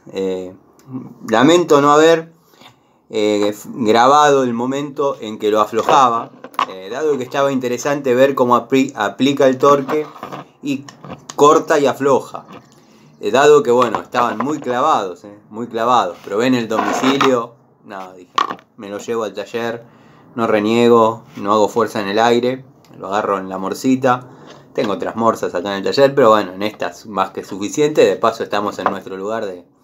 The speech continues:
de reunión. Esto ya tuvo alguna reparación, tiene una estañada ahí, un poco violenta, pero tiene una estañada, eh, que bueno, se ve que está tapando alguna, alguna pinchadura.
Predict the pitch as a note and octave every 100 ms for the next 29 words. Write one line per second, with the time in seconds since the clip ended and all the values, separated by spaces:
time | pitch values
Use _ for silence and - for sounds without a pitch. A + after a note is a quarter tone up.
0 | _ _ - G2+ G#2 A2 A#2+ A2+ F2 D#2+
1 | _ _ _ _ _ - - - A#2 -
2 | - F#2+ A2 G#2+ G2+ G#2 G#2 G2 F2+ F#2
3 | F2 A#2+ A#2+ B2+ C3+ - - - _ _
4 | _ G#2 G2 G2 F#2+ F#2 G2 G#2+ G2+ F#2
5 | F#2+ G#2 B2 C#3 _ - F2+ - G#2 G#2
6 | G2+ A2+ B2 C3+ C#3+ D#3+ A2 G2+ G#2+ A2+
7 | G#2+ B2 B2 C3 B2+ B2+ D3 - _ _
8 | _ _ _ _ _ _ _ - - F2
9 | F2 F2 - F2+ F2+ F2 F2+ _ - F#2
10 | F2+ F2+ F2+ F#2 F#2 F#2+ F#2+ F#2 F2+ F#2
11 | F2+ E2 _ _ _ - F2+ F#2 E2+ E2+
12 | F2 E2 E2+ E2+ E2+